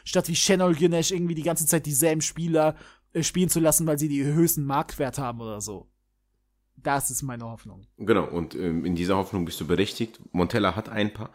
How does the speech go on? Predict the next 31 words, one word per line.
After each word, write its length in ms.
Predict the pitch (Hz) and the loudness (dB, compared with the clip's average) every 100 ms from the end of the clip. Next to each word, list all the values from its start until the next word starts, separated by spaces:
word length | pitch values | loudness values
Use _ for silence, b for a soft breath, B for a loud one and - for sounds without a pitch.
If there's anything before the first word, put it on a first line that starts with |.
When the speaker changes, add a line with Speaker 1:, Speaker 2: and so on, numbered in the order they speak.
| B B B | B B B
Speaker 2:
hat 200 | 110 - | -4 0
einen 200 | 110 110 | -2 -2
Plan. 380 | 104 101 135 147 _ _ | 0 -2 -2 -10 _ _
Er, 340 | - 87 90 - - - 50 | 0 2 2 -2 -12 -12 -4
das 160 | 87 107 | -2 -2
hat 140 | - | -2
er 100 | 92 | -2
auch 100 | 85 | -2
bei 180 | - 78 | -2 -2
Adana, 400 | 82 87 85 80 | 0 2 2 0
äh, 320 | 87 85 82 | 0 0 0
Demirspor 580 | 80 85 92 87 92 90 | 0 2 0 0 -2 0
bewiesen. 500 | 87 80 87 85 95 B B B B B B - | 0 0 0 0 -4 B B B B B B -2
Er 120 | 98 | -2
hat 140 | 110 | -2
eine, 440 | 101 98 92 87 - - | -2 0 0 -2 -6 -6
er 100 | 98 | -4
hat 100 | 101 | -2
einen 180 | 98 90 | -2 -2
Plan 240 | 92 104 | -2 0
vom 160 | 110 92 | -2 -4
Fußball, 500 | 101 - 104 101 - | -8 -8 -4 -2 -2
er 60 | |
hat 120 | 101 | -2
eine 160 | 92 92 | 0 0
Idee, 520 | - 90 101 107 90 | 0 0 2 2 2
wie 220 | 98 131 | -2 0
er 100 | 101 | 0
spielen 320 | 98 - 104 95 | -2 -2 -2 -2
lassen 320 | 92 85 80 | -4 -4 -2
möchte 440 | 90 - 123 127 | -2 -2 -4 -6